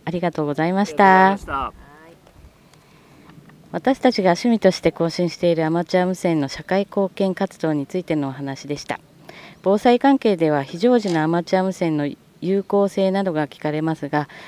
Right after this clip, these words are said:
Speaker 1: 今回はマラソン大会でその活用事例のご紹介でした。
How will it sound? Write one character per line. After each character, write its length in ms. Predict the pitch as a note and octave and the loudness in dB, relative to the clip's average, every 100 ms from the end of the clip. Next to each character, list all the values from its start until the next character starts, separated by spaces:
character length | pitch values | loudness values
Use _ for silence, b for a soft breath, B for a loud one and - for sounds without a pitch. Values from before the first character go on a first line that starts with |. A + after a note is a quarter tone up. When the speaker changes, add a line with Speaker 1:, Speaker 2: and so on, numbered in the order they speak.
| B | B
Speaker 1:
今 200 | - A3 | -6 -4
回 200 | - F3 | 0 2
は 80 | D3+ | 2
マ 120 | C#3+ | 0
ラ 120 | D#3 | -2
ソ 140 | F#3+ A3+ | -2 -4
ン 60 | |
大 200 | A3 A#3+ | 0 -2
会 220 | A3+ F3+ C#3+ | 0 -2 0
で 260 | C3+ - | -2 -4
そ 120 | - D3+ | -10 -8
の 260 | C#3+ C#3 | -6 -8
活 300 | - C#3+ - | -12 -14 -6
用 140 | F3 F3 | -4 -2
事 120 | F#3+ | 0
例 180 | G#3+ F3 | 0 0
の 100 | C#3 | -2
ご 100 | B2+ | -6
紹 160 | C#3 | -8
介 200 | B2+ A#2+ | -8 -10
で 120 | A#2+ B2+ | -10 -10
し 60 | |
た。 160 | - | -6